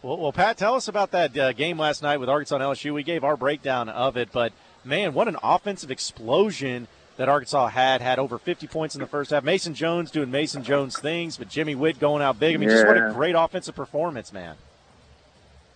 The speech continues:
Speaker 2: It was, and, you know, just when, you know, you think Mason Jones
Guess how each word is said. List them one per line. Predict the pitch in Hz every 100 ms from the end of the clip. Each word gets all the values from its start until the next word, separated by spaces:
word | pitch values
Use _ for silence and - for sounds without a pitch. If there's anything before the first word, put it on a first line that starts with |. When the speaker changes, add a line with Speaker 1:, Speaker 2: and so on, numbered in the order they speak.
| _ _ - - _
Speaker 2:
It | -
was, | 120 131 131 139 120
and, | 120 104 _ _ _ _ _ _ _ _ _ -
you | 151
know, | 135 127 117 _ _ _ _ _ _ _ _ _ _ _ _ _ -
just | 190 -
when, | 190 156 131 113 _ _ -
you |
know, | 117
you | 110
think | - 139
Mason | 131 135 131 107
Jones | 120 123 120 107 104